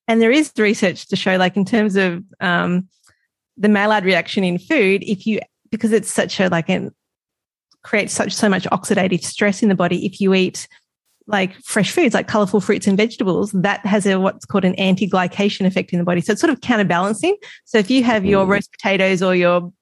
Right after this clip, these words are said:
Speaker 1: you know, burnt steak with a salad or, you know, some tabbouleh or something on the side, it's absolutely sort of helping to offset the damage. So if you're doing that with your dog, and I think that's part of why that cancer study was so effective, because,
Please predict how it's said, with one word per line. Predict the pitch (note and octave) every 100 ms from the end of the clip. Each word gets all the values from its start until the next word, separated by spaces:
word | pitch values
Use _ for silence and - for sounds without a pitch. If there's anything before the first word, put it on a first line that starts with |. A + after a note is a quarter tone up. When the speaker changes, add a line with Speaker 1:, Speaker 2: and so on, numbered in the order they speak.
| _ _ -
Speaker 1:
you | G3
know, | E3+
burnt | F3+ F3+ F3+ F#3
steak | - F3+ F#3
with | G3 G3 F#3+ - _ -
a |
salad | F#3+ G3+ G3+ F3
or, | F3 F3 F3+ - - _ -
you | A3+
know, | G3
some | F#3+ A#3+
tabbouleh | A3+ A#3+ B3+ A3
or | G3+
something | A3+ G#3+
on | G3
the |
side, | F#3+ F#3+ F3
it's | F#3+ G3
absolutely | - - G3 F3 F#3
sort | - F#3
of | F3+ F#3 _ _ _
helping | - C#4+ D4
to | B3+ -
offset | G#3 - -
the | -
damage. | F3+ F3 E3+ -
So | G3+
if | G#3 A#3+
you're | C4
doing | B3 A3
that | F#3+
with | G3 F#3
your | F3
dog, | - G3+
and | C#4+
I |
think | C4+ E4
that's | G4
part | - A#3 G#3
of |
why | F3+ F#3
that | F3+ - -
cancer | F#3+ F#3+ G3
study | - F3+ F3
was | F3
so | - F3 F3 F3 _ _ _ _ -
effective, | - D4+ - - G3+ G#3+
because, | A3 - A3 G#3 G3+